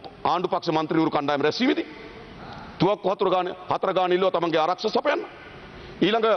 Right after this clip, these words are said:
ආ, ඊළඟ ග්‍රාම ආරක්ෂක නිලධාරීන් පස් දෙනෙක් ලබා දෙන්න එකඟ වුණා. ඔවුන්ම තෝරා ගන්න ග්‍රාම ආරක්ෂක නිලධාරීන්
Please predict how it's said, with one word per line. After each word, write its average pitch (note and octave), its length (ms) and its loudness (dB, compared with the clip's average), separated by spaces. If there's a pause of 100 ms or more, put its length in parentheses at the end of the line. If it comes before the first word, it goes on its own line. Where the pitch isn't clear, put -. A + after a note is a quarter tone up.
(300)
ආ, E3+ 220 2
ඊළඟ G#3+ 300 4 (420)
ග්‍රාම G3 300 2
ආරක්ෂක G#3+ 360 2
නිලධාරීන් G3+ 500 4
පස් F#3 240 -2
දෙනෙක් G3 200 0
ලබා F#3+ 220 2
දෙන්න F3+ 160 2
එකඟ F3+ 180 2
වුණා. F3+ 240 2 (200)
ඔවුන්ම G3+ 340 4
තෝරා F#3+ 300 2
ගන්න F3 240 2
ග්‍රාම F3 220 2
ආරක්ෂක F3 260 0
නිලධාරීන් F3 380 2